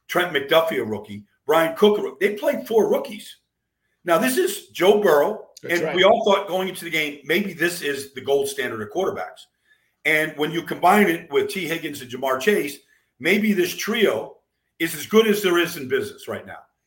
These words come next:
Speaker 1: And it would be hard to argue with that. And there's all these rookies on the field, and Watson gets an interception,
Speaker 2: <laughs>
Speaker 1: you know, and Williams gets an interception.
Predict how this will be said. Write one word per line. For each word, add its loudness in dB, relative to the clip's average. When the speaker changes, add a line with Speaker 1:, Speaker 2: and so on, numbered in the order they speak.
Speaker 1:
And -4
it -6
would -6
be 2
hard 4
to 0
argue -2
with -4
that. -12
And -4
there's 4
all 4
these -2
rookies 0
on 0
the -8
field, -2
and -6
Watson 0
gets -2
an -6
interception, -4
Speaker 2:
<laughs> -14
Speaker 1:
you -2
know, 2
and -4
Williams 6
gets 0
an -6
interception. -2